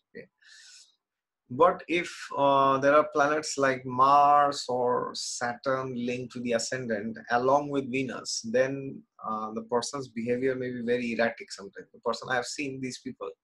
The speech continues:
they look very good, but they are, you know, very rash and they're, like, very cut to cut. So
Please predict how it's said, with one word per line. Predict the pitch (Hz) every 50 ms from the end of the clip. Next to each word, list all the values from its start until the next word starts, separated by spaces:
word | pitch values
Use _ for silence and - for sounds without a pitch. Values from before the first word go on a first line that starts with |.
| _ _ _ _ _ _ _ -
they | 127
look | 131 143 180 190 156 139
very | 139 143 143 143 123
good, | 113 131 131 120 120 113 117
but | 113 123 123 123 120
they | 127 127 127
are, | 123 123 123
you | 120
know, | 127 131 131 123
very | 120 123 127 123 123 - - - - _ _ _ _ _ _ _ _ _ _ 110
rash | 107 110 117 117 113 117 117 - - 117
and | 110 107 107 107 101 - _ -
they're, | 107 110 107 101 - -
like, | 107 104 101 - _ _ _ 104
very | 110 107 101 101 95 95 - - - _ _ _ _ _ _ _ -
cut | - 131 - - -
to | 135 123 -
cut. | - 107 - - _
So | - - 139 120 -